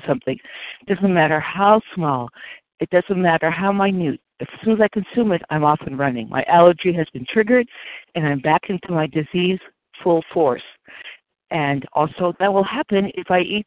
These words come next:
something that's unweighed. In my personal case, it's also if I eat some unweighed food that's extra, I will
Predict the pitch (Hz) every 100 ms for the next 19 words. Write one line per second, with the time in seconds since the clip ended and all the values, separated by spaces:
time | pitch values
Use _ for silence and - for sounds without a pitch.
0 | - 214 196 180 160 - 170 160 160 131
1 | 127 147 175 - 196 175 - 131 - 123
2 | - - 151 - 170 135 127 - 196 -
3 | - - - _ _ - 156 - 185 208
4 | 202 208 - 190 151 147 _ _ _ _
5 | _ _ - 147 - - 190 - - 143
6 | 135 _ _ - 160 156 151 143 147